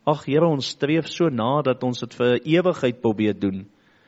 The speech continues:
Help ons om die voorbeeld van Jesus te lewe, om te doen, om oor te gaan tot aksie. Ons bid dit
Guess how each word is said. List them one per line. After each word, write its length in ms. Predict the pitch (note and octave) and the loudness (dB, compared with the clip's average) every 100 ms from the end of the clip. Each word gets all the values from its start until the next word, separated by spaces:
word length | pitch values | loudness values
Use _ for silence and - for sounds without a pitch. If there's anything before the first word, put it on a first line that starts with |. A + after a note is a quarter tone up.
| _ _ _ - | _ _ _ -4
Help 380 | G#2+ F#3 G3+ D3 | 4 4 4 0
ons 160 | B2+ | 0
om 120 | B2+ A#2+ | -2 -4
die 100 | A#2 | -4
voorbeeld 560 | - F3 F3 D3+ C3 | 2 4 4 4 0
van 220 | - A#2 F2+ | -2 -6 -2
Jesus 480 | A2 C#3+ - A2+ | 0 0 0 -8
te 140 | - G2+ | -6 -6
lewe, 680 | G2 G2 A#2+ C#3 F3 A2+ G#2 - - _ _ _ _ _ _ - | -6 0 6 10 10 8 -4 -14 -20 _ _ _ _ _ _ 0
om 180 | C#3 B2+ | 2 4
te 160 | B2+ | 2
doen, 720 | - - - G#3+ D3+ G2 - - | 0 6 12 12 12 4 -10 -6
om 220 | B2 B2+ F3 | -2 -2 10
oor 220 | G#3+ G#3+ | 10 10
te 80 | E3+ | 2
gaan 200 | - B2+ | 2 -2
tot 240 | A#2+ A2+ - | 0 -4 -4
aksie. 460 | B2 - - G2 - _ _ _ _ _ _ _ _ _ _ _ _ _ _ _ | -8 -8 -10 -12 -14 _ _ _ _ _ _ _ _ _ _ _ _ _ _ _
Ons 240 | C3 A2 | -4 -4
bid 300 | G#2 B2+ C3 | 2 4 4
dit 200 | F#2+ - | 2 -4